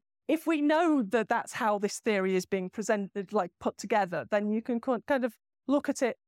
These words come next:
as if that, well, that's an assumption in the theory. If I don't accept that assumption, then I'm not going to accept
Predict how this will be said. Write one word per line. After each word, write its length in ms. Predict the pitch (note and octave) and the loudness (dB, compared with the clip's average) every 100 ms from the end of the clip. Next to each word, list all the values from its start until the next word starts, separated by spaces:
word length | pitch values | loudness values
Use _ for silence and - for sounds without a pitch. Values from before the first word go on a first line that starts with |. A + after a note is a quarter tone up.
| _ | _
as 160 | A#3 A3 | -2 0
if 220 | A#3 - | -2 0
that, 200 | A3+ G3+ | 0 0
well, 120 | A#3 | 0
that's 240 | A3+ G#3+ | 0 0
an 80 | A3+ | -2
assumption 460 | G3+ B3 A3 - G3+ | -2 -2 -2 -4 -4
in 120 | F3+ | -4
the 80 | F3 | -4
theory. 340 | - F3+ E3+ | 0 0 0
If 100 | F#3 | 0
I 80 | A3+ | -2
don't 280 | G#3 A#3+ C4 | 0 0 -2
accept 340 | - - - | -4 -4 -2
that 140 | E3 - | -4 -4
assumption, 480 | F#3 F3 F3 F#3+ F#3 | -4 -4 -4 -4 0
then 140 | F#3 | 0
I'm 120 | F#3+ | 0
not 180 | G3 - | -2 -4
going 180 | - F#3 | -2 -2
to 100 | - | -2
accept 540 | - - E3 - - | -6 -2 -2 -2 -10